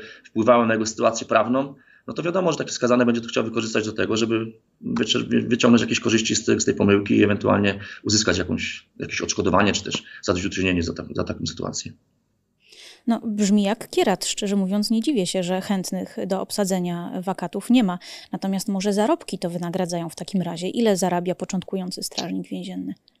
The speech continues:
Speaker 1: E, wie pani co, no tu też jakby nie można odpowiedzieć tak jednoznacznie, ponieważ ta, y, ta możliwość, że przed dwudziestym szóstym rokiem życia pozbawiamy, przepraszam, nie płacimy podatku, więc jakby to powoduje, że ta pensja jest, y, no,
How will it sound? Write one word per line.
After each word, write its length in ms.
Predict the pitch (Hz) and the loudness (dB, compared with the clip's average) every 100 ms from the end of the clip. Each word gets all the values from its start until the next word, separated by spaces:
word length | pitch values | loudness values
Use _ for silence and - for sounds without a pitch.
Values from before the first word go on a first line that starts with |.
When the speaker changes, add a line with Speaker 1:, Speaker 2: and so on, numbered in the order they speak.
| _ _ _ _ _ _ | _ _ _ _ _ _
Speaker 1:
E, 280 | 127 123 120 | 6 8 8
wie 100 | 127 | 8
pani 200 | 165 175 | 6 6
co, 140 | 170 165 | 4 2
no 60 | |
tu 140 | 160 175 | 0 0
też 260 | 185 - | 0 2
jakby 180 | 175 156 | 0 0
nie 80 | 165 | -2
można 180 | 175 165 | -2 -4
odpowiedzieć 360 | - 165 - | 0 0 0
tak 120 | 147 | 0
jednoznacznie, 480 | 139 135 131 123 107 | 0 0 0 0 0
ponieważ 380 | 110 117 120 - | 0 0 0 0
ta, 280 | 131 123 120 123 123 120 120 117 117 | 2 4 6 6 4 4 6 6 4
y, 40 | |
ta 120 | 113 120 | 4 4
możliwość, 460 | 127 135 131 117 | 4 6 4 4
że 220 | 123 120 | 0 0
przed 300 | 113 120 - | -2 -2 -2
dwudziestym 220 | 117 117 120 | 0 0 0
szóstym 240 | - 123 | -2 2
rokiem 220 | 120 120 | 2 4
życia 240 | 120 - 123 | 2 4 2
pozbawiamy, 520 | 120 113 117 120 120 | 2 2 4 6 4
przepraszam, 520 | - - 110 101 - - | 0 0 2 2 0 -6
nie 120 | 110 | -2
płacimy 260 | 113 127 127 | 0 2 2
podatku, 340 | 117 120 - | 4 4 4
więc 120 | 123 117 | 0 -2
jakby 160 | 113 | -2
to 100 | 113 | -2
powoduje, 420 | 117 113 113 123 | -4 -2 2 4
że 100 | 113 | 4
ta 100 | 113 | 0
pensja 340 | 110 120 117 120 | 0 2 2 2
jest, 280 | 113 - 120 | 2 0 0
y, 200 | 113 113 | 0 0
no, 360 | 127 151 - | 0 0 0